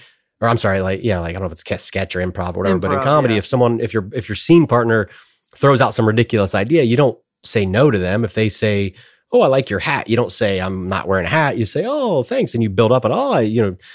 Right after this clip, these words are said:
Speaker 1: I bought it three weeks ago," whatever. You pl-, you say yes, and you keep building that scene, right? You keep propelling it forward by agreeing with them and, and building upon it. And so we've started to adopt this thing, um, where we say, "Yes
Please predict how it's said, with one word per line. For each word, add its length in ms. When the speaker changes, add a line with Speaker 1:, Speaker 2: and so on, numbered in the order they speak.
Speaker 1:
I 60
bought 340
it 140
three 160
weeks 200
ago," 140
whatever. 260
You 120
pl-, 240
you 100
say 160
yes, 460
and 100
you 60
keep 260
building 360
that 180
scene, 320
right? 140
You 80
keep 160
propelling 420
it 100
forward 220
by 180
agreeing 440
with 180
them 180
and, 160
and 180
building 340
upon 340
it. 120
And 120
so 360
we've 240
started 360
to 80
adopt 320
this 200
thing, 400
um, 400
where 320
we 80
say, 180
"Yes 400